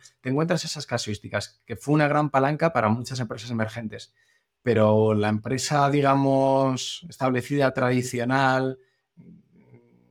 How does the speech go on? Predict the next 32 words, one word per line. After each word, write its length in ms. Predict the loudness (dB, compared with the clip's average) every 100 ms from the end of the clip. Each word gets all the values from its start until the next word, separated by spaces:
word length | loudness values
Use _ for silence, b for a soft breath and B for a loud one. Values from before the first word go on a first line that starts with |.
| _ _ -6
gran 220 | -2 0
cliente 460 | 2 4 4 2
del 200 | 0 2
ibex 180 | 2 2
treinta 280 | 0 -4 -4
y 40 |
cinco, 460 | -4 -2 -2 0 0
del 220 | 0 -2
Nasdaq, 480 | -2 -2 0 0 0
del, 240 | -4 -6 -8 _ _ -20
del 120 | -18
Fortune 680 | -12 -8 -6 -6 -6 -10 -10
quinientos, 600 | 0 2 2 0 -2 -8 b b b
ese 140 | -12
tipo 200 | -8 -4
de 60 | -2
empresas, 760 | -2 -2 0 0 -2 -6 -16 _
el 300 | -14 -12 -14 -20 _ _ _
ochenta, 540 | -20 -10 -6 0 2 2
noventa 320 | 2 0 0
por 120 | -2
ciento 260 | -4 -2 0
de 60 |
su 100 | -2
catálogo 460 | -6 -2 0 2 2
de 100 | 0
cargas 280 | 0 -2 -4
de 80 |
trabajo 360 | -4 -4 -4 -6
son 220 | -4 -2
aplicaciones 520 | -4 -4 -6 -4 -8
comerciales. 800 | -6 -4 -4 -2 -2 -2 -12 -16